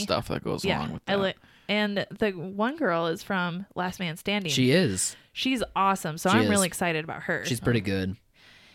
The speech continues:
Speaker 2: In it. Um, and I just thought the whole trailer was funny. It looked like this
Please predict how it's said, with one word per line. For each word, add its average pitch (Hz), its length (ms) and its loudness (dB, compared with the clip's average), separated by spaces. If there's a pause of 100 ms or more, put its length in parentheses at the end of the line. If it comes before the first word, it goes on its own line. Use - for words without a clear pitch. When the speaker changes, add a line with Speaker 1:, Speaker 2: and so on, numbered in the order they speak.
(160)
Speaker 2:
In 185 160 0
it. 170 380 -6
Um, 175 460 -2 (420)
and 220 100 4
I 226 80 2
just 285 160 -6
thought 233 200 -4
the 196 160 0
whole - 200 -4
trailer 185 240 0
was 175 120 -6
funny. 180 280 -2
It 226 220 4
looked 254 260 2
like 302 380 2
this 202 640 -4